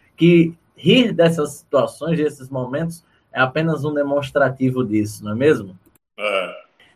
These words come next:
Speaker 1: Ah, Rodolfo, agora, em relação à carreira profissional e mais es-, é, mais essencialmente a questão da remuneração, como hoje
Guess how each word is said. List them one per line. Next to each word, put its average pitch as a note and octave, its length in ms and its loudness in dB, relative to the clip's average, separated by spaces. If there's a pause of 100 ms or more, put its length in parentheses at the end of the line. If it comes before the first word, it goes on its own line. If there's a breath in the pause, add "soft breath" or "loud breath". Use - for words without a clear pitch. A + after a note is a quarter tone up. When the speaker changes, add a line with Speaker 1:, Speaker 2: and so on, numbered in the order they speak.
Speaker 1:
Ah, D3+ 460 6
Rodolfo, F#3 680 2 (320)
agora, G3+ 560 0 (240)
em E3 120 -2
relação F#3 920 0
à E3 280 -6 (200)
carreira F3 600 2
profissional A2+ 1000 -8
e D3 140 -12
mais E3 400 -2
es-, - 360 -8
é, G#2+ 380 -2
mais D#3+ 260 2
essencialmente C#3+ 800 -2
a C3 60 -6
questão C3 400 -2
da A#2+ 80 0
remuneração, D3+ 1000 0 (480)
como F#4+ 220 -2
hoje D#3+ 480 4